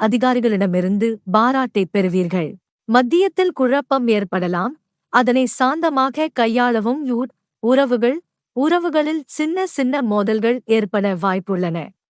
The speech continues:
தன்னம்பிக்கை இல்லாத தன்மை உங்களை இதற்கு காரணமாக ஆக்கலாம். அதனை நிதானமாக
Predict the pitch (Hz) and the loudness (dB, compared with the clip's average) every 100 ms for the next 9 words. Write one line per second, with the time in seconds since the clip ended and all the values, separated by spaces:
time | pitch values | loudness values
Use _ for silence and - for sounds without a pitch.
0 | _ _ _ _ _ _ 277 302 370 359 | _ _ _ _ _ _ 0 2 0 0
1 | 349 - 339 - 240 254 269 285 - 220 | -2 0 -2 2 2 2 2 0 2 0
2 | 226 240 254 233 240 240 240 262 - 240 | 2 2 0 0 0 2 2 0 0 2
3 | 254 262 294 - 254 262 262 233 220 240 | 2 0 -6 0 0 2 0 0 -2 -2
4 | 220 190 - 180 175 156 165 - _ _ | -2 -2 -2 -2 -2 -4 -8 -20 _ _
5 | _ _ _ _ _ - 254 254 294 311 | _ _ _ _ _ -2 0 2 -2 -4
6 | - 247 269 320 339 285 285 311 | 0 2 2 0 0 0 0 -2